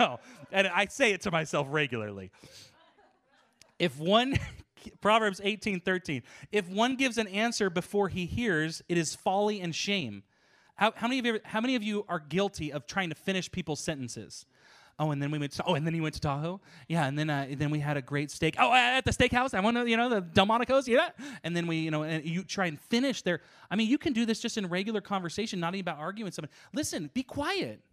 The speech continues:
Listen. You'll see this a lot in marriages, and I'm guilty of it. But, you know,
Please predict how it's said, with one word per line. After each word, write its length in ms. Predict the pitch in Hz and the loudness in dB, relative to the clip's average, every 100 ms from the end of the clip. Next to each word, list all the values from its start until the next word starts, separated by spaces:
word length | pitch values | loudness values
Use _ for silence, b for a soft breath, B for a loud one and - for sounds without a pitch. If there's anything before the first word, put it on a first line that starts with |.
| _ _ _ - | _ _ _ -4
Listen. 580 | 214 294 - 151 98 - _ _ _ _ | -2 -2 -4 -8 -10 -20 _ _ _ _
You'll 140 | 208 | -4
see 160 | 233 269 | -2 -2
this 160 | 240 | -2
a 80 | 208 | -4
lot 260 | 180 160 170 | -2 -2 -2
in 140 | 196 | -4
marriages, 680 | 196 233 254 147 107 110 - | -2 -4 -6 -6 -10 -12 -8
and 160 | 156 156 | -6 0
I'm 160 | 160 | -2
guilty 420 | 175 214 240 190 143 | 0 -2 -2 -4 -4
of 160 | 110 | -4
it. 140 | 113 - b b | -8 -14 b b
But, 260 | 151 156 151 | -6 -6 -6
you 140 | 151 | -4
know, 340 | 139 185 143 | -2 -4 -8